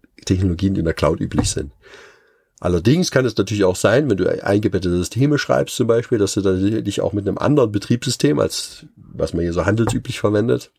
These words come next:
zum Beispiel ein Echtzeitbetriebssystem auseinandersetzt und dann auch low-levelig im, im Rechner ganz unten in den Eingeweiden irgendwas tun musst. Kann auch passieren. Und das, äh, deswegen ist, macht's auch Sinn,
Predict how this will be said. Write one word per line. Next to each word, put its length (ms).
zum 100
Beispiel 280
ein 60
Echtzeitbetriebssystem 960
auseinandersetzt 720
und 140
dann 100
auch 160
low-levelig 800
im, 380
im 200
Rechner 400
ganz 220
unten 240
in 80
den 100
Eingeweiden 540
irgendwas 340
tun 200
musst. 420
Kann 160
auch 120
passieren. 440
Und 400
das, 400
äh, 520
deswegen 520
ist, 240
macht's 220
auch 120
Sinn, 360